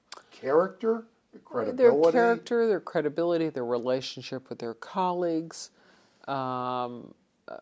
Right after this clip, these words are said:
Speaker 2: whether they're viewed as having been fair and balanced and honest in their dealings. Um,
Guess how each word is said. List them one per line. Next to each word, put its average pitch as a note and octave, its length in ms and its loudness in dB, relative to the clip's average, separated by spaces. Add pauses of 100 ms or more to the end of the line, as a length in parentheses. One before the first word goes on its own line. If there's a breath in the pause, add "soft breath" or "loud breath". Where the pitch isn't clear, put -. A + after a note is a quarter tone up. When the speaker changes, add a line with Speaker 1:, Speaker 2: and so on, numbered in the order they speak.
(140)
Speaker 2:
whether C#3+ 340 -2
they're C3 240 -2
viewed C3+ 260 -2
as B2+ 160 -4
having B2+ 340 -6
been A#2+ 180 -10
fair C#3+ 560 2
and A#2 200 -8
balanced C3+ 720 -4
and A#2+ 140 -10
honest C3+ 480 -4
in B2+ 100 -8
their A#2+ 120 -10
dealings. C#3 840 -2 (640 soft breath)
Um, A#2+ 800 -10